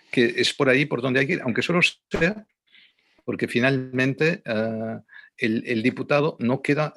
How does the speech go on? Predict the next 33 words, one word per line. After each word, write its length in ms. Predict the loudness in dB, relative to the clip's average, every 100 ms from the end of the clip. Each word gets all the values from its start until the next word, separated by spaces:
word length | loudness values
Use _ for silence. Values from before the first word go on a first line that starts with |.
| -2
metido 320 | 0 2 2 0
en 80 |
una 80 | 2
burbuja 460 | 0 0 -2 -2 -2
del 120 | 0
partido 560 | -2 -2 -2 -2 -2 -4
y 120 | -2
alejado 480 | 0 0 0 0 0
absolutamente 680 | -2 -4 -4 -4 -4 -2 0
de 40 |
la 140 | 2
realidad, 520 | 2 2 2 -2 -6 -12 -20 -20 -8
sino 580 | -6 -2 0 2 2 0
que 240 | 0 0 -2 _ _ _ _ _
se 180 | -2 2
lo 120 | 2
tiene 160 | 4 4
que 80 | 4
ganar 460 | 2 2 2 0
y 120 | -2 0
luego 260 | 2 0
tiene 280 | 0 0 2
que 120 | 2
rendir 340 | 2 2 2 2
cuentas 580 | 0 0 -2 -4 -6 -6
a 100 | -6
quien 220 | -2 -2
se 160 | 0 0
lo 240 | 0 -4
ha, 100 | -6 _ _ _ _
eh, 380 | -12 -10 -10 -14
en 60 | -8
fin, 320 | -4 -2 -4